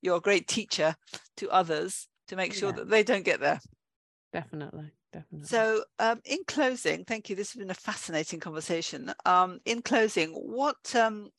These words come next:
Speaker 1: what three lessons or pieces of advice could you offer to, um, to our listeners about your, um,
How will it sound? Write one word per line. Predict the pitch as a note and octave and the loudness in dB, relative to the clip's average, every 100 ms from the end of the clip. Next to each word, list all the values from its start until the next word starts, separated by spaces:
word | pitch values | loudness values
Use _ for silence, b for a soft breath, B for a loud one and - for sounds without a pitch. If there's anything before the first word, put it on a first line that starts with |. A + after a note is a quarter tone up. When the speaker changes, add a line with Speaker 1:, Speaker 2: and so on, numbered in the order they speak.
| - | -14
Speaker 1:
what | - A#3+ - | -6 -6 -4
three | - B3 | -2 6
lessons | A#3 G#3+ G3 - C#3+ D3 E3+ E3+ F#3 F#3+ - - _ b b _ | 8 8 4 -2 -4 -4 -10 -14 -12 -12 -12 -16 _ b b _
or | F#3 F#3 | 0 0
pieces | F3+ - G#3+ - G3 G3 | 0 -6 -6 -4 -6 -6
of | F3+ | -6
advice | F3 F3 F3+ D3+ C3+ - - - E3 _ _ - | -4 0 4 2 0 -6 -10 -10 -18 _ _ -10
could | A3 - | -8 -8
you | F#3+ | -4
offer | G#3 G3+ G3 D#3 - | -4 -2 -2 -2 -4
to, | - F#3 E3 D#3+ D#3+ B B B - | -6 -4 -4 -6 -8 B B B 0
um, | E3 E3 D#3+ | 2 2 -2
to | - F#3 | -4 0
our | F3 | 2
listeners | A#3+ - D3+ A#2+ D#3+ - | 0 -2 -8 -8 -8 -6
about | F#3 - G3 G3+ G3 - | -6 0 0 2 0 -4
your, | F3+ F3+ F3 E3+ - | -6 -6 -4 -4 2
um, | F3 E3+ | 2 2